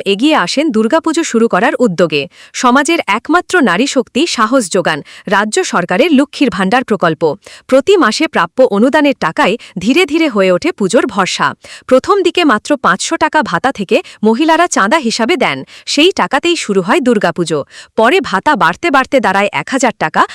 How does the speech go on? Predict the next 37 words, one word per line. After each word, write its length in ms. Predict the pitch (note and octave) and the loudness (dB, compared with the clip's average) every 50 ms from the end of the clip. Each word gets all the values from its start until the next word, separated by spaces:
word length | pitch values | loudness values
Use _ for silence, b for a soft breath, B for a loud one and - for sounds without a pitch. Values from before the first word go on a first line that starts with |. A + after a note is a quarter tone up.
| B B | B B
আর 140 | - G3 F#3+ - - | -2 -2 -2 0 0
তার 180 | F3+ G3+ D4 | 0 2 2
সঙ্গে 340 | - - - D4+ C#4 B3+ A3 | 0 0 -2 0 0 2 2
বাড়ে 240 | E3+ D#3 E3 A#3+ G4+ | 2 0 0 0 0
পুজোর 340 | - - A3+ G#3 C#4+ F4+ F#4 | 0 -2 -2 0 0 -2 0
পরিধিও। 560 | - C#4+ C4 A#3 G#3+ - F3+ F#3 D#3+ C#3+ A#2+ B B B B B B F#3 | 0 2 2 2 0 0 0 0 0 0 -2 B B B B B B 0
বর্তমানে 560 | G3 G3+ A#3 A#3 - G4+ F4 C4 F#3 G3 D4 | 0 0 2 2 2 2 2 2 2 2 0
ধুরপা 400 | D4+ G3+ F3+ A#3 B3 - E4+ F4 | 0 0 -2 -2 0 0 0 -2
গ্রামের 340 | C4 A#3+ A#3 G#3+ A3+ B3 - | 0 0 0 2 2 2 2
এই 180 | - G3+ G3 G3 | 2 -2 -2 -2
পুজোর 360 | - - A3 A3 D#4+ E4+ C4 | -4 -4 -4 -2 -2 -2 0
দায়িত্বে 360 | F#3+ E3+ F3+ G3 - - G#3 | 0 -2 -2 -2 -2 -2 0
রয়েছেন 380 | F3 E3 D#3+ E3+ - D4 E4+ D4+ | 0 2 0 0 0 -2 -4 -2
গ্রামের 360 | G3 F#3+ E3+ F3+ A#3+ E4+ F4 | 0 0 0 2 2 2 2
মহিলারা। 520 | B3 A#3 F#3 F#3 G3 F3+ D#3+ D#3 C#3+ B2 B B B B B B F#3+ | 2 2 2 2 0 0 0 0 -2 -2 B B B B B B -2
গড়ে 280 | F#3 G#3+ B3 D#4+ F4+ - | 0 2 2 2 2 0
আশি 320 | - F3 G3+ - - G4 E4+ | 0 0 0 0 0 2 2
নব্বই 360 | C4+ B3 G#3 G3+ C#4 C#4 A#3+ | 2 2 2 0 0 0 2
জন 160 | C4+ C4+ B3+ | 2 2 2
মহিলা 420 | G#3+ F3+ F3+ G3 C#4+ A3+ E3 A3 B B B B | 2 0 0 0 0 0 0 0 B B B B
সক্রিয়ভাবে 720 | - - A#3+ B3 - - F4+ D4 D4 C#4+ D4 E4 E4+ D4+ | -2 0 0 0 0 0 2 2 2 0 0 0 0 0
যুক্ত 300 | G3 G#3+ G#3 - - A3+ | 0 -2 -4 -2 0 0
আছেন 280 | F3 E3 - - F4 D4 | 0 0 0 -2 -2 0
এই 220 | - A3 C4+ E4 - | 2 2 2 2 2
আয়োজনে। 480 | G#3 G3+ F#3+ F3+ E3+ F3+ E3 D#3 C#3+ - B B B B B - | 2 2 2 0 0 -2 -2 -2 -4 -8 B B B B B -2
তারা 200 | C4+ C#4 D#4 D#4+ | 0 2 2 0
প্রত্যেকে 560 | - - G#3+ A#3 - - F#4 D#4 - F#3+ C#4 B B B B | 0 0 -2 -2 0 -2 -2 0 0 0 0 B B B B
তাদের 260 | B3 A3+ A#3 D4+ C#4 | -2 0 2 0 2
লক্ষ্মীর 420 | A#3 - G#3 - - - F#4+ F#4 C4 | 2 2 0 0 0 -2 -2 -2 0
ভাণ্ডারের 460 | - A3+ A3+ A#3 B3 B3 A#3+ D4 D4+ - | 0 0 2 2 2 2 2 2 0 0
এক 240 | - F#3+ - - - | -2 -2 -2 -2 -2
মাসের 260 | D4 D4+ - - D#4 - - | -2 -2 0 -2 -4 -2 -2
টাকায় 280 | G3+ F3 - B3 F4 | -4 -2 0 -2 0
দান 240 | B3+ G#3+ G3 G3 G#3 | 2 2 2 2 0
করেন 280 | - F#3 E3 A#3 E4 F4 | 0 0 0 0 0 0
পুজোর 300 | - C#4 A#3+ A3 G3 F3 | 0 0 0 2 0 0
তহবিলে। 520 | - F#3 E3+ F3+ F3 E3+ E3+ D#3 C#3+ C3 | 0 -2 -2 0 -2 -2 -2 -2 -2 -4